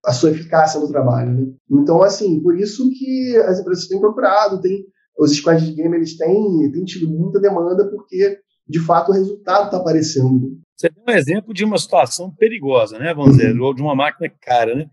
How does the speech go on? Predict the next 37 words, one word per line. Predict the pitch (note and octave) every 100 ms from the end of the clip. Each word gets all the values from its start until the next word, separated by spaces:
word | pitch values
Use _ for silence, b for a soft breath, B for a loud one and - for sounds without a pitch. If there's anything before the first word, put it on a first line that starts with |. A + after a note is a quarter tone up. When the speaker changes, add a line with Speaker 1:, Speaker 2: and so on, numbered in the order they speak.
| -
Speaker 2:
Você | E3
tem | D#3 C#4+
exemplo | C4+ E3 G#3 -
também, | F#3 E3+ F#3 D#3
sei | - F3
lá, | D#3+ A#2+ - _ B2
de | D#3+
usar | D#3+ B2 F#3+ G#3
eles | F#3+ -
para | F#3 A3
engajar | G#3 F3 C#3+ D3+ F#3
em |
assuntos | E3 C3 F3+ F3
que | -
as | D#3
pessoas | - C3 - D3+
normalmente | D3 C3+ D3+ F3+
não | E3
querem, | - D3+ F3+ C3 G#2+ - -
que |
é | D#3+
uma | F#3
dificuldade | - F#3 E3 F#3
comum, | - A#3+ F3+ F3
né, | E3+
nas | E3 C3
empresas, | B2+ C3 C3+ B2 A#2
Speaker 1:
É. |
Speaker 2:
né? | C3+ F3+ _
Speaker 1:
Por | D3
exemplo, | B3 F#3+ G#3 B3
a | A3
área | A3+
de | A3+ A#3+ A#3+ A3+ G3+
segurança | E3 - G#3 G#3
digital, | A#3 A#3 D4+ E3+ D#3 C3+
né? | B2+ B2+